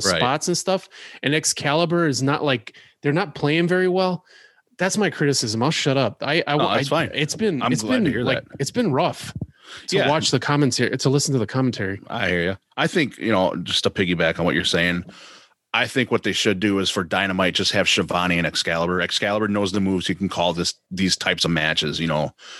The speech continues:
Speaker 1: Um, Schiavone can fill in the story, which he does, and then save J R for, like, big pay-per-views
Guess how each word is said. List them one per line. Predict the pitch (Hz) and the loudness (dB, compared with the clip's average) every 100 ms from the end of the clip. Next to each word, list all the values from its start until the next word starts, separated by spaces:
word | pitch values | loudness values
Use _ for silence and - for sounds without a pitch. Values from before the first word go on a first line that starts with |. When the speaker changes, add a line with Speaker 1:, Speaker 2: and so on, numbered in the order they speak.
| - - _ | -20 -20 _
Speaker 1:
Um, | 76 73 78 | -4 -2 0
Schiavone | - 95 95 98 | 0 0 0 0
can | 90 95 | 0 0
fill | 98 92 | 0 2
in | 92 | 2
the | |
story, | 90 104 92 90 | 0 0 2 2
which | 82 - | 0 0
he | 82 | 0
does, | 80 76 82 - - _ _ - - | 0 -2 -4 -10 -16 _ _ -20 -8
and | - 120 | -2 0
then | 131 | 2
save | - 139 127 | 2 0 0
J | 120 | 2
R | 120 131 | 2 0
for, | 113 110 | 0 0
like, | 101 - | 0 -2
big | 113 110 | -4 -4
pay-per-views | 107 117 95 78 80 - | -2 -2 -2 -6 -8 -14